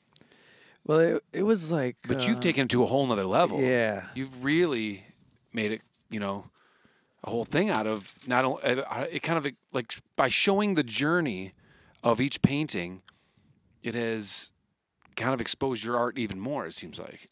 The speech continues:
Speaker 1: Oh, yeah. It's, that was the point of me making these videos, because I took my little movie making experience as a kid and I was like, "Well, I'll make my own process videos,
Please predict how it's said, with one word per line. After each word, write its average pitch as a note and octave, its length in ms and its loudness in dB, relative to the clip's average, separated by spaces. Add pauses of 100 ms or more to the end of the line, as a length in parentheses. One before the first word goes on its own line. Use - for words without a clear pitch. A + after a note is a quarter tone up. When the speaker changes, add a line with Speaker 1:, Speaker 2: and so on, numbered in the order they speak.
(260)
Speaker 1:
Oh, A2+ 140 -2
yeah. G2 260 -2 (1300)
It's, - 480 -2
that B2 200 2
was - 380 2 (120)
the A2+ 220 0
point G2 400 -4 (180)
of A2+ 140 -2
me A2 160 2
making G#2 320 4
these F#2 180 -2
videos, G#2 460 2
because A2+ 400 0 (360)
I G#2+ 80 -4
took B2+ 260 4
my B2+ 180 4
little B2 240 8
movie B2+ 300 8
making B2 320 4
experience A#2+ 640 4
as A2 120 4
a G#2 60 -2
kid D#3 420 6 (1000)
and G#2+ 640 -2
I A2 120 0
was A2+ 200 0
like, A2 240 0
"Well, C#3+ 360 4 (240)
I'll E3 140 -6
make D#3 240 0
my D3+ 140 2
own G#3+ 160 8
process F#2 460 2
videos, F#2+ 720 -2